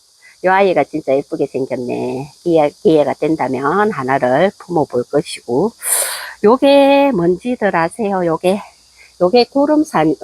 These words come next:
뭐라고? 구름새라고 합니다. 구름새. 요렇게, 요게 산에, 요게 산이고, 요게 구름이 앉았다고 해서 구름새라고 하네요.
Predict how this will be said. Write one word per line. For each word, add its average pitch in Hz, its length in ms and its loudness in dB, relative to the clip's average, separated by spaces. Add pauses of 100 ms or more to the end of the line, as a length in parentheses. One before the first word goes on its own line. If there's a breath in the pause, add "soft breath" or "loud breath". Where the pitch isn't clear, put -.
뭐라고? 139 320 0
구름새라고 233 800 0
합니다. 123 360 -4
구름새. 185 640 -2
요렇게, 135 600 0 (280 soft breath)
요게 156 360 4
산에, 151 640 2
요게 160 480 2
산이고, 226 720 2
요게 147 520 2
구름이 240 380 2
앉았다고 143 560 -2
해서 247 380 0
구름새라고 147 720 0
하네요. 135 640 2